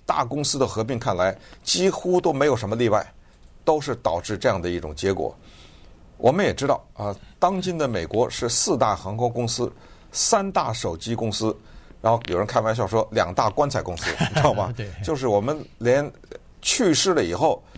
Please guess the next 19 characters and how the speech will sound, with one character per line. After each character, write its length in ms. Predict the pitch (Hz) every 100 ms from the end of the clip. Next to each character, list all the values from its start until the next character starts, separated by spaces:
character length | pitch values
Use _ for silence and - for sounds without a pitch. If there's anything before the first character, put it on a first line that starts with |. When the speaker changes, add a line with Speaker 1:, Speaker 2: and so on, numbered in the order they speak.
| - -
Speaker 1:
要 180 | 147 123
买 240 | 95 71
的 140 | 87
那 160 | 127 120
个 120 | 101
棺 300 | - 202 226
木 320 | 214 220 139 - - - _ - - -
都 160 | 165
在 180 | 147 110
两 260 | 92 73 80
大 180 | 117 101
公 220 | 113 110
司 180 | - 110
的 180 | 101 87 -
垄 240 | 107 90
断 160 | 113 90
的 60 |
手 200 | 85 76
中。 180 | 82 98